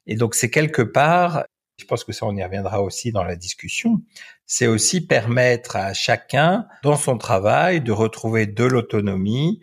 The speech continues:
du contrôle de ses conditions de travail, le temps, lieu, le, l'heure,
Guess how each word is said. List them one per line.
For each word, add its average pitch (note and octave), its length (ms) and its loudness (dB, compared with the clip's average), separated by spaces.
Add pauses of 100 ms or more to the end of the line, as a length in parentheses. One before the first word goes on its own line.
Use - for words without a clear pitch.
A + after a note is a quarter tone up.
du D3+ 160 -4
contrôle B2 920 2 (260)
de A2+ 240 0
ses C3 160 0
conditions G#2+ 440 -4
de F#2+ 60 -10
travail, E3+ 600 0 (400)
le G2 160 -10
temps, A#2 440 2
lieu, G#2+ 500 4
le, G2 320 -2
l'heure, A#2 640 2